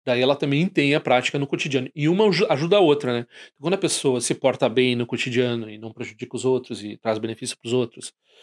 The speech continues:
e pratica seis paramitas, as quatro perfeições, né? Pratica amor, pratica compaixão, pratica alegria, pratica equanimidade, pratica generosidade, pratica,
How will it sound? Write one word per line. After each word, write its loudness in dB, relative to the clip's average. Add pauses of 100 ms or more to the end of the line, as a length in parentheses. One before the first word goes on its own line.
(640)
e -14
pratica 2
seis 2
paramitas, 2
as -2
quatro -2
perfeições, 0
né? -2
Pratica -2
amor, 2
pratica -8
compaixão, 0
pratica -8 (240)
alegria, 2
pratica -6
equanimidade, 2
pratica -10
generosidade, 0
pratica, -4